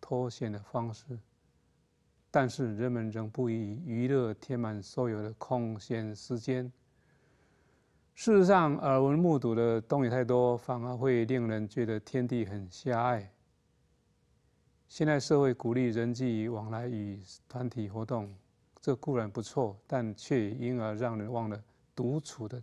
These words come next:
道理与智慧。独处的目的不是身体活动与世俗的隔绝，而是借以培养、净化有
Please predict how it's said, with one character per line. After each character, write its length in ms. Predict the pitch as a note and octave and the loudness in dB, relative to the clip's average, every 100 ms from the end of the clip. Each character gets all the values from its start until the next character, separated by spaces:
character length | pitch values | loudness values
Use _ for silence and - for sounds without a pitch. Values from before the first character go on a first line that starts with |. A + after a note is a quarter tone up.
| - | 0
道 200 | C#3 A2+ | 2 2
理 120 | G2+ A2 | -2 -10
与 120 | A2+ G#2 _ _ | -14 -16 _ _
智 220 | - C#3 A2+ | -8 -4 -2
慧。 220 | A#2 G2+ _ _ _ _ _ _ _ _ _ _ _ _ _ _ _ _ _ _ - | -4 -8 _ _ _ _ _ _ _ _ _ _ _ _ _ _ _ _ _ _ 0
独 120 | G#3+ | 4
处 80 | F3+ | 8
的 80 | E3+ | 8
目 180 | F#3+ F#3 | 8 8
的 180 | F3+ D3 | 8 6
不 160 | C#3+ | 4
是 340 | C3+ E3 C#3 A2+ | 0 2 2 2
身 420 | - - D3+ D3 | 0 2 4 2
体 200 | - A2+ | -2 -4
活 200 | G2+ A#2 | 0 0
动 280 | C3+ A#2 A#2+ | 2 0 -2
与 260 | G2+ G2+ | -4 -6
世 340 | G2+ - D#3 B2+ | -8 -6 -2 -2
俗 240 | - A2+ | -2 -4
的 120 | G#2+ | -4
隔 340 | G#2+ - A#2 B2 | -4 -2 0 0
绝， 300 | - A2+ A#2 | 0 -2 -2
而 120 | A#2 | -4
是 240 | A#2+ A#2+ | -2 -2
借 300 | G#2 - B2+ | -2 0 2
以 140 | G#2 G2 - | 2 -4 -4
培 320 | A#2+ B2+ C3 | 0 2 4
养、 200 | A2 G2+ F#2+ _ - | 2 -4 -14 _ -6
净 260 | - C3 | 0 0
化 280 | A2 B2 A2 | 2 -2 -2
有 180 | A#2+ | -6